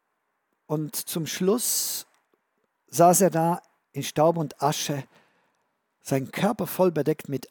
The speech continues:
Aussatz, hatte diese schreckliche Krankheit. Ja, ist das vergleichbar mit Verfolgung?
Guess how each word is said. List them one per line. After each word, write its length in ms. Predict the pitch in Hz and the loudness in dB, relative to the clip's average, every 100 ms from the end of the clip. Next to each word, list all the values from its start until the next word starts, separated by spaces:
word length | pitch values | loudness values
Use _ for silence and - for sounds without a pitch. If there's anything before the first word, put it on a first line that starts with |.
| _ | _
Aussatz, 600 | - 147 156 - 117 - | -4 -2 2 0 0 -2
hatte 160 | 143 147 | -4 -4
diese 200 | 135 147 | -4 -4
schreckliche 500 | - 185 220 151 135 | -4 -4 -2 -2 -4
Krankheit. 720 | - 143 139 156 - 131 123 | -4 -4 -4 -6 -6 -6 -4
Ja, 260 | 143 151 139 _ _ _ _ _ _ _ _ _ _ _ _ _ _ _ _ _ _ _ _ _ _ _ _ _ _ _ _ | -2 -2 -4 _ _ _ _ _ _ _ _ _ _ _ _ _ _ _ _ _ _ _ _ _ _ _ _ _ _ _ _
ist 180 | - - | -6 2
das 160 | 180 - | 4 4
vergleichbar 520 | 240 180 185 - 208 | 2 2 0 0 -2
mit 160 | 170 | -2
Verfolgung? 680 | - 139 147 156 196 269 285 | -4 -4 -2 -2 -2 -6 -8